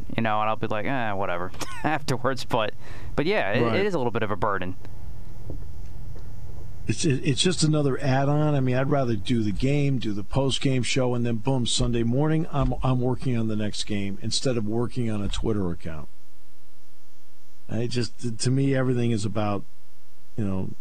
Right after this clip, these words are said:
Speaker 2: what can we do to make the broadcast better, and Twitter is not one of them. Um, if somebody else wants to do it, like, you know, that's great.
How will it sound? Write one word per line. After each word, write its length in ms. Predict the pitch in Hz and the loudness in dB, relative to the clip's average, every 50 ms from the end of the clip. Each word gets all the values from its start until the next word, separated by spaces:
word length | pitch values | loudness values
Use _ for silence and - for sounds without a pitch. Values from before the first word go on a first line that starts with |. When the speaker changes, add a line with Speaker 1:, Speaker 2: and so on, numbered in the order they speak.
| - - - - | 0 0 0 0
Speaker 2:
what 160 | 120 117 113 | 0 0 0
can 120 | - 117 113 | 2 2 2
we 120 | 110 104 | 2 2
do 160 | 98 110 107 | 2 2 2
to 60 | 101 | 2
make 180 | 104 101 98 92 | 2 0 0 0
the 80 | - 92 | 0 0
broadcast 680 | 85 101 98 98 95 95 - 95 90 90 - - - | 0 0 0 0 0 0 0 0 0 0 0 0 0
better, 380 | 107 95 92 87 85 82 80 - - | 0 0 0 0 0 0 0 0 0
and 480 | 95 92 90 95 92 104 107 53 - - - - - - - - - - - - - - - | 0 0 0 0 0 0 -2 -2 -2 0 0 0 0 0 0 0 0 0 0 0 0 0 0
Twitter 380 | - - 143 135 117 113 110 | 0 0 0 0 2 2 2
is 120 | 107 95 95 | 2 2 2
not 220 | 104 101 98 98 | 0 0 0 0
one 220 | 98 98 95 90 87 | 0 0 0 0 0
of 80 | 82 | 0
them. 180 | 80 78 78 - - - - - - - - - - - - - - - - - - - - - - | 0 0 0 0 0 0 0 0 0 0 0 0 0 0 0 0 0 0 0 0 0 0 0 0 0
Um, 760 | - 53 52 52 50 50 50 - 50 50 50 50 52 53 - - - - - - - - - - - - - - - - - - - | 0 0 0 -2 -2 -2 -2 -2 0 0 0 0 0 0 0 0 0 0 0 0 0 0 0 -2 0 0 0 0 -2 -2 0 0 0
if 100 | - 117 | 0 0
somebody 420 | - - - 139 127 123 110 104 98 | 0 2 2 2 2 2 2 2 2
else 280 | 101 131 170 - - | 2 2 2 2 2
wants 260 | 196 202 214 202 - - | 2 2 2 2 0 0
to 80 | 220 | 0
do 280 | 185 180 208 214 220 226 220 | 0 0 0 0 0 0 0
it, 120 | 214 - - | 0 -2 0
like, 240 | - 98 101 92 - | 0 0 0 0 0
you 60 | - - | 0 0
know, 340 | 123 98 101 127 139 - 139 147 139 151 - - - - - | 0 0 0 0 0 0 0 0 0 0 0 0 0 0 0
that's 240 | 139 135 143 - | 0 0 0 0
great. 380 | - - 120 156 202 - - - | 0 0 0 0 0 0 0 -2